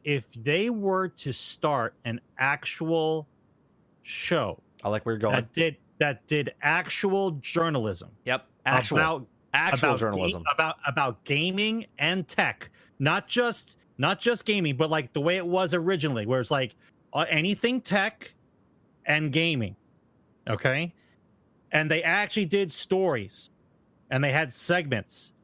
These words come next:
Speaker 1: and they had interviews, and they talk about the processes, and they actually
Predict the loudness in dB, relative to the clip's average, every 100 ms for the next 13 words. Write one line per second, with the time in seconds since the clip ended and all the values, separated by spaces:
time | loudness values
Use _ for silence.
0 | -4 0 2 0 -2 -2 -2 0 -2 0
1 | -4 -4 -12 -16 -8 -4 -2 -2 0 0
2 | 0 0 0 -2 -4 -2 0 0 0 -2
3 | -2 -6 -6 -4 0 0 -2 -4 -6